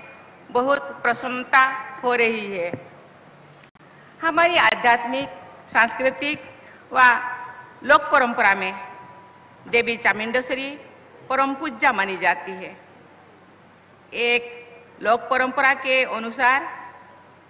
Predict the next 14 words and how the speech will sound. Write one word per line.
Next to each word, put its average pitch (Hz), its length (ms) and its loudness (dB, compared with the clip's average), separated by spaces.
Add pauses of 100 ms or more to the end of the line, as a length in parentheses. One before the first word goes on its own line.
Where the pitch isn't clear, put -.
(240)
महाशक्ति 240 680 0
ने 302 300 -2 (260)
महिषासुर 262 600 -2
का 254 340 0
इसी 339 260 -6
क्षेत्र 240 380 -2
में 208 280 -6 (380)
वध 202 340 -4
किया 175 220 0
था। 175 260 -6 (1160)
आदिशक्ति 240 560 -2
का 240 140 4
ये 226 320 2
स्थान 262 640 0